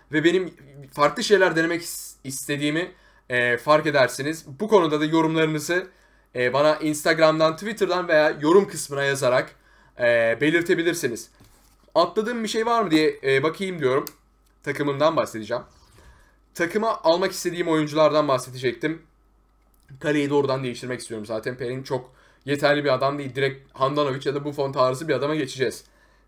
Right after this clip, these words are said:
Defans, defanstan çok memnunum. Ee, belki sol bek olabilir, bir Alexandro olabilir.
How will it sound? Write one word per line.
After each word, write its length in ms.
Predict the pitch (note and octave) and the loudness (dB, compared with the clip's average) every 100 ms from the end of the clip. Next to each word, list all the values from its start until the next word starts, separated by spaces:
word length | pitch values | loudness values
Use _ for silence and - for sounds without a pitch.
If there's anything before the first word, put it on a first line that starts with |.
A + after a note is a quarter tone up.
| - | -2
Defans, 580 | D3+ G#3 G#3 A3+ - - | -2 2 2 2 -6 -6
defanstan 440 | F3 F#3 F#3+ G#3 | -4 -2 -2 -4
çok 320 | G3 F#3+ - | -4 -6 -8
memnunum. 420 | B2+ A2+ A2+ C3+ - _ _ _ _ _ B2 | -10 -8 -8 -8 -10 _ _ _ _ _ -6
Ee, 300 | A#2+ A#2+ A#2 | -2 -2 0
belki 420 | C3+ C#3 D#3+ D3+ | -2 -2 -8 -10
sol 440 | - - F#3 F3 D#3 | -12 -6 0 0 0
bek 200 | A#2+ A#2+ | -4 -4
olabilir, 380 | B2 A2+ A#2+ | -6 -6 -6
bir 140 | B2 B2 | -4 -2
Alexandro 680 | B2 B2 - C3+ B2+ A#2+ A2+ | -4 -6 -4 -2 -2 -4 -4
olabilir. 400 | A2+ G#2 B2+ | -6 -6 -6